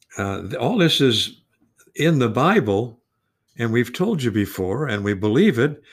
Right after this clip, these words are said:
and we'll continue to preach it, that from page one of Genesis to the final page of the book of Revelation, this book is all about the Lord Jesus Christ. And that's what we're doing this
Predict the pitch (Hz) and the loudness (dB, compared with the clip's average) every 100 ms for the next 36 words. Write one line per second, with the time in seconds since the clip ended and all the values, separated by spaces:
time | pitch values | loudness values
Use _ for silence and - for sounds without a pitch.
0 | - 110 104 104 - 98 156 202 135 98 | -12 -6 -4 -4 -6 -4 0 2 2 0
1 | 165 202 - 135 - 113 - 120 110 - | 0 0 0 -2 0 -2 -2 -4 -2 0
2 | 143 131 104 - - - 120 156 117 98 | 0 0 -4 -10 -12 -6 -2 0 -2 0
3 | 113 175 139 - 123 143 - _ _ _ | 0 0 0 0 -2 -4 -8 _ _ _
4 | _ - 110 104 131 151 131 - 131 151 | _ -4 -4 -2 0 0 0 0 0 2
5 | 123 120 117 120 135 110 135 131 113 156 | 0 0 0 -2 -4 -4 -2 0 0 0
6 | 214 131 127 156 _ _ _ _ _ _ | -2 -4 -8 -10 _ _ _ _ _ _
7 | _ _ _ _ _ _ - _ 107 135 | _ _ _ _ _ _ -20 _ -6 -2
8 | 226 - - _ 107 123 127 117 110 - | -2 -6 -14 _ -6 -6 -6 -8 -8 -8
9 | 113 147 196 98 95 139 - _ _ 156 | -8 -6 -6 -8 -8 -12 -18 _ _ -8
10 | 175 104 98 131 98 98 117 117 139 - | -6 -4 -4 -4 -6 -4 -2 -2 -6 -6
11 | 180 165 131 151 123 135 247 285 170 139 | -6 -6 -6 -4 -4 -4 -6 -6 -8 -8
12 | 110 120 113 120 113 127 185 120 95 127 | -8 -8 -4 -2 -2 0 0 0 -2 -4